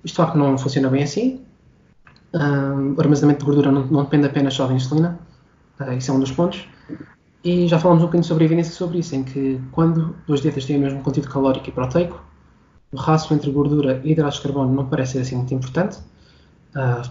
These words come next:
pelo menos foi o que foi demonstrado na meta-análise que o professor Kevin Hall publicou em dois mil e dezassete, penso eu. Ah, e penso até que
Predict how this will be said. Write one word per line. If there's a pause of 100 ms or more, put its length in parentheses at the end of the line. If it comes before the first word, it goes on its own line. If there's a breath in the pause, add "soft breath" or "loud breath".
pelo
menos
foi
o
que
foi
demonstrado
na
meta-análise
que
o
professor
Kevin
Hall (160)
publicou
em
dois
mil
e
dezassete,
penso
eu. (720 soft breath)
Ah,
e
penso
até
que